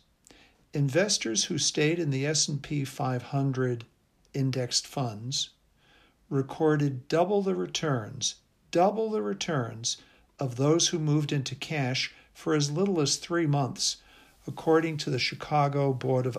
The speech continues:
Options Exchange. Throughout this market downt-, though this market downturn is different from the global financial crisis, the data highlights the merits of staying invested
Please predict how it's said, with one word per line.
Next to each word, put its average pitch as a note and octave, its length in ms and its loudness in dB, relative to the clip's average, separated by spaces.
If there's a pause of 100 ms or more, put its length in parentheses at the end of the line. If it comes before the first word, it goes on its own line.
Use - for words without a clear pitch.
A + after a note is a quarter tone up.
Options C#3+ 480 -2
Exchange. - 720 -8 (1800)
Throughout G#3+ 420 2
this D#3+ 240 0
market D#3 380 -2
downt-, D3 460 0 (100)
though E3+ 180 6
this A#3 280 2
market D3+ 420 0
downturn C3+ 720 -2
is A2+ 160 -8
different - 600 -2 (180)
from - 180 -6
the B2+ 80 0
global B2+ 380 2
financial A#2+ 520 -4
crisis, - 680 -4 (1300)
the C#3+ 100 0
data F3 480 2
highlights D#3+ 680 0
the C#3 120 -2
merits B2 600 0 (260)
of B2+ 120 -6
staying D#3 500 2
invested B2+ 680 -2